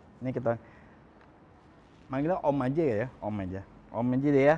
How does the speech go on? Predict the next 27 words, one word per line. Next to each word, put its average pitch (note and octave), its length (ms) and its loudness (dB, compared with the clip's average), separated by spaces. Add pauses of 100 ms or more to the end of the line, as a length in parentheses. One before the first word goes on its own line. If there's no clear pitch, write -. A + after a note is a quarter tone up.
lebih, A2 300 -4
biar G#2 180 -2
lebih G2+ 260 -6
muda. G2+ 360 -8 (560)
Kalau G#2+ 160 -16
nggak A#2+ 160 -14
kakak G2+ 320 -10
lebih F2 160 -12
muda F2 240 -12
lagi. E2 260 -16 (500)
Nah, F#2 160 -10
kita A2 240 -10
bentuk D3+ 400 -4 (240)
hatinya. A#2+ 600 -6 (460)
Ini F3 220 -12 (400)
si B2 220 -8 (720)
hati B2 200 -10
taruh E3 280 -2
di B2+ 80 -2
tengah G#2 440 -8 (260)
ya. D#3 220 -4 (400)
Nanti C3+ 120 -8
kita D3+ 280 -2 (240)
masukkan C#3+ 480 -8
si G3+ 240 -6 (720)
nasi C#3+ 280 -8
goreng C#3 360 -2